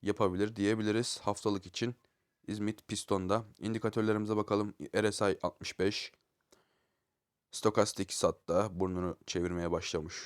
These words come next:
Şu şekilde görebilirsiniz. macd al durumunu koruyor diyoruz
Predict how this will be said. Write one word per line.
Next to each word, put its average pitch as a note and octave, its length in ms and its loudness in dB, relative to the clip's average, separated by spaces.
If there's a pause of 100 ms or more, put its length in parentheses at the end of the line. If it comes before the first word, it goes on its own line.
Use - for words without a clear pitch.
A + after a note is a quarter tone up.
(260)
Şu - 100 -20
şekilde - 480 -14 (180)
görebilirsiniz. D2+ 920 -10 (1800)
macd A2 320 -2 (260)
al G#2 220 4
durumunu F#2 520 -4
koruyor G2 680 0
diyoruz G2+ 560 0